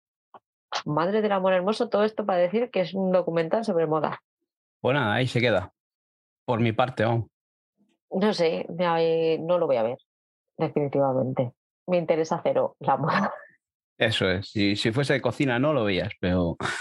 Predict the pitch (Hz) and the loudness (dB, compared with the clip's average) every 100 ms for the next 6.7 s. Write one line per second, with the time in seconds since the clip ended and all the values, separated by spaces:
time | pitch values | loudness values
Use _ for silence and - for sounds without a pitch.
0 | - 151 131 117 101 98 120 117 139 131 | -4 0 2 2 0 0 0 0 -2 0
1 | 110 113 131 143 143 98 101 95 90 90 | 2 2 0 0 -2 -2 0 0 -2 -6
2 | _ - 107 95 92 - - 110 - 120 | _ -4 0 0 0 -2 -4 -4 -2 -4
3 | - _ 117 104 95 90 92 87 143 151 | -6 _ -2 0 0 0 0 0 0 0
4 | 113 101 87 90 110 165 190 - _ - | 0 -2 -2 0 0 0 -2 -10 _ -6
5 | 107 98 - - 113 113 135 104 98 - | -6 -6 -8 -4 -2 0 0 0 -2 0
6 | 104 101 95 92 90 90 | 0 2 2 2 2 0